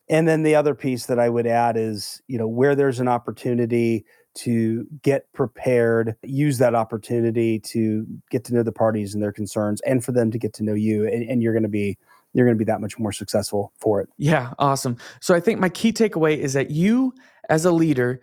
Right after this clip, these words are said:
Speaker 2: need to understand that a mediation tool is definitely a tool. That's, that's in your backpack. So what I'm trying to say here is you don't always want to be the one that has to make the decision.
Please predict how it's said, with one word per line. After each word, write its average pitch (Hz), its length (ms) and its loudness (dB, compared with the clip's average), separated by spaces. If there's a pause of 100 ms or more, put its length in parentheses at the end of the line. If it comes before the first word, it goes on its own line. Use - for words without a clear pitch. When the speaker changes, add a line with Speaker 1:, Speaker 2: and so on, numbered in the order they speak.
(140)
Speaker 2:
need 160 140 2
to 165 100 4
understand 151 540 0
that 143 120 2
a 147 60 -2
mediation 196 640 0
tool 139 320 2
is 127 160 -2
definitely 139 540 -4
a 123 60 -4
tool. 127 480 0
That's, - 440 -4 (340)
that's 160 220 -4
in 180 80 2
your 165 80 2
backpack. 151 480 -2 (340)
So 151 420 2 (200)
what 151 180 2
I'm 160 140 -2
trying 175 320 -2
to 175 80 0
say 165 280 0
here 131 440 -2 (380)
is 151 180 0
you 175 80 -2
don't 196 340 0
always 160 460 2
want 151 160 -4
to 151 60 -4
be 143 180 -2
the 139 100 0
one 127 400 -2 (240)
that 143 100 0
has 143 340 0
to 151 100 0
make 117 240 -2
the - 80 -2
decision. 123 640 0